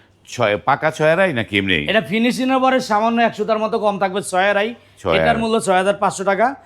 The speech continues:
Speaker 1: হুম।
Speaker 2: এটাকে নিচের চৌকাঠগুলো, এগুলিও কালো, একদম কালো।
Speaker 1: হুম।
Speaker 2: আর আরেকটা সাইজ আছে আমাদের সোয়া দুই পৌনে ছয়।
Speaker 1: হুম।
Speaker 2: ওখান থেকেও ফিনিশিং এ সামান্য এক সুতা কমবে,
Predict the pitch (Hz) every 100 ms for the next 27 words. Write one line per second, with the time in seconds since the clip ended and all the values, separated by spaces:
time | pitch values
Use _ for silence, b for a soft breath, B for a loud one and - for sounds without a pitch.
0 | b 95 92 196 202 185 196 196 180 202
1 | 208 196 208 208 214 208 202 196 190 160
2 | 160 151 165 131 101 _ 104 95 73 62
3 | 170 - 220 - 262 214 240 247 226 233
4 | 233 226 190 - 135 - 208 233 233 254
5 | - 233 220 147 120 104 90 101 82 69
6 | - 185 220 233 240 269 233 233 185 240
7 | 240 226 202 220 226 165 196 196 190 196
8 | 196 262